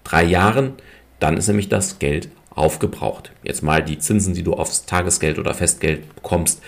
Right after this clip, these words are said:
mal abgezogen oder die kämen quasi noch, die wären quasi dann noch übrig. Also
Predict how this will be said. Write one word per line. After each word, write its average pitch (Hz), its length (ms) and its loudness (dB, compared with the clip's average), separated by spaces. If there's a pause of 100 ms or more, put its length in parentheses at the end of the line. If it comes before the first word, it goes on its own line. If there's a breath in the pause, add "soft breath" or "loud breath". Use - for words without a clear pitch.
(320 loud breath)
mal 73 160 -2
abgezogen 85 760 2
oder 73 160 -2
die 71 160 -8
kämen 76 300 -4
quasi 69 320 -4
noch, 73 180 -6 (180)
die 67 120 -4
wären 67 240 -2
quasi - 320 -2
dann 67 120 -4
noch 71 160 -4
übrig. - 300 -8 (1600 soft breath)
Also 147 380 2